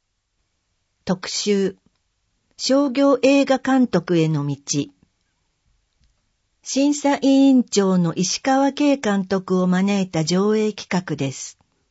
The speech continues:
上映終了後は、監督によるスペシャルトークショーを開催。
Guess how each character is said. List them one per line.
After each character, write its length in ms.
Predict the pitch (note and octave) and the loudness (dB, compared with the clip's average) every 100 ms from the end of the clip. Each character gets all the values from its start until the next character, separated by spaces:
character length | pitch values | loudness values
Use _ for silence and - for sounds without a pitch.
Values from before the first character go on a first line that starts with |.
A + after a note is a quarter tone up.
| _ _ _ _ _ _ _ _ _ _ _ _ - | _ _ _ _ _ _ _ _ _ _ _ _ -6
上 340 | G3 A#3 C4 | 0 2 2
映 200 | C4+ C4+ | 2 2
終 320 | C4 B3 B3 A#3 | 0 0 2 2
了 260 | A3+ A3+ | 2 2
後 180 | G#3 G3+ | 0 0
は、 220 | G3 - _ _ _ - | -2 -4 _ _ _ -4
監 240 | B3+ C4 | 0 2
督 320 | C4 C4+ C4 | 2 0 2
に 160 | B3+ B3 | 2 4
よ 120 | A#3+ | 4
る 100 | A#3 | 2
ス 140 | - - | -2 -2
ペ 120 | C4+ | 0
シ 140 | C4+ | 0
ャ 40 | C4 | -2
ル 120 | C4 | -2
ト 240 | C4 C4 | -2 -2
ー 20 | |
ク 100 | B3 | -4
シ 160 | - B3+ | -4 0
ョ 40 | |
ー 20 | A#3+ G3+ | 2 0
を 60 | D#3+ | -2
開 260 | D#3 D#3 D3+ | -4 -4 -4
催。 440 | - D3+ D3 | -6 -6 -6